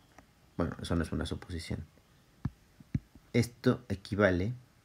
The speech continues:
estos cero punto dos Siemens equivalen a cinco ohms, ¿verdad? Porque uno entre punto dos es cinco. Y esta susceptancia, eh, vamos a decir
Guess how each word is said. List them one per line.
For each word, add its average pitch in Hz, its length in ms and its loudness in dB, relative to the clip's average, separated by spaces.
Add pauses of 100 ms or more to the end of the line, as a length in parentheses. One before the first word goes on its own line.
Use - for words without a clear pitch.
(120)
estos 90 260 -2
cero 95 260 2
punto 95 260 -2
dos 95 140 2
Siemens 87 460 -4 (400)
equivalen 87 560 -2
a - 140 -10 (100)
cinco 85 420 -4
ohms, 107 140 0
¿verdad? 82 300 0
Porque - 240 -4
uno 80 220 0
entre - 260 -8
punto - 380 -10
dos - 240 -10
es - 260 -18 (340)
cinco. - 420 -8 (1120)
Y 147 240 2 (2500)
esta 135 280 4
susceptancia, 131 840 0 (1400)
eh, 107 300 2 (720)
vamos 110 440 2
a 120 80 4
decir 123 380 2